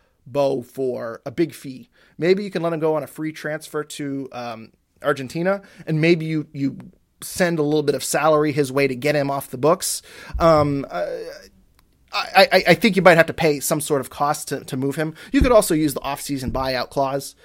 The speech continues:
to get rid of him. I don't know if you'd wanna do that entirely, 'cause he's still a productive player when he's healthy. Like, he wasn't bad last year. He was just hurt a lot. Um, but Bo is the answer to,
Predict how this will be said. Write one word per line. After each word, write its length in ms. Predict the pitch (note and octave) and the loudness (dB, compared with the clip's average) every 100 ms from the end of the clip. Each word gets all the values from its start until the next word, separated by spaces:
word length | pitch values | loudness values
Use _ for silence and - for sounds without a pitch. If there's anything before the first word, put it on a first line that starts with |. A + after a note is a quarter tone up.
| - - | -20 -4
to 180 | D3+ C3+ | -2 -2
get 260 | - D#3+ | 0 0
rid 140 | C3+ D3+ | 2 2
of 80 | F3 | 2
him. 180 | A3 A3+ - - - | -2 -6 -16 -8 -2
I 60 | |
don't 100 | D3 | 2
know 60 | D3+ | 2
if 100 | C#3 | 0
you'd 100 | C3+ | -4
wanna 280 | C3 B2+ A#2 _ _ _ | -4 -4 -8 _ _ _
do 140 | D3 | 0
that 240 | C#3+ C#3 B2 | 2 0 -2
entirely, 720 | F#2+ - A2 D#3 F#3 G#3 A3+ | -10 -10 0 2 2 2 0
'cause 100 | - | -6
he's 140 | C4 | -6
still 160 | - D#4+ | 4 6
a 120 | - _ | 4 _
productive 380 | - F3 F#3+ B2+ | -2 0 0 0
player 220 | F3 D#3+ | 2 2
when 120 | C3+ A#2+ | 0 -6
he's 140 | A2+ | -2
healthy. 260 | D3+ - - | -2 -2 -10
Like, 180 | A#2+ - - - | -12 -12 -4 2
he 80 | |
wasn't 340 | A3+ C4 G3+ B2+ | 8 8 8 2
bad 240 | C#3 C#3 | 0 -2
last 320 | F#2 - - | -4 -14 -16
year. 140 | - - | -16 -4
He 80 | E3 | -2
was 100 | D#3+ | -2
just 200 | D3+ - | -4 0
hurt 160 | E3 | 0
a 40 | C3 | 0
lot. 220 | F#2+ - - - - - - | -6 -16 -20 -20 -20 -14 0
Um, 440 | E3 D3+ C#3+ C#3 - - | 2 2 0 -6 -12 -12
but 200 | D3 E3 | -4 2
Bo 220 | F3+ A3+ G3 | 6 8 6
is 120 | C#3 | 4
the 140 | C#3+ | -2
answer 300 | C#3+ C#3 B2+ | -4 -4 -8
to, 240 | A#2 A2+ | -8 -12